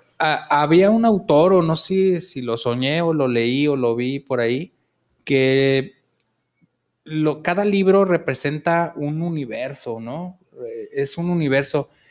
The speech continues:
Es como estar aquí en, en, en el lugar donde estamos y volteamos hacia abajo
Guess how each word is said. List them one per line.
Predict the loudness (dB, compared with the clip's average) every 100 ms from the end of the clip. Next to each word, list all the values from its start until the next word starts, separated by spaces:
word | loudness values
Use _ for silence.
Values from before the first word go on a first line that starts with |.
| _
Es | -4 0
como | 0 2 2
estar | 2 2 0
aquí | 0 -2 2 2 0 -4
en, | -2 -2 -4 -6 -8 -8
en, | -10 -10 -16 _ -12
en | -8 -6 -6 -6 -6
el | -4 -2
lugar | -2 0 2
donde | 2 2
estamos | 0 0 0 2 -2 -4
y | -4
volteamos | 0 0 0 -4 -4 -6 -12
hacia | -10 -4
abajo | -2 -2 -2 -6 -6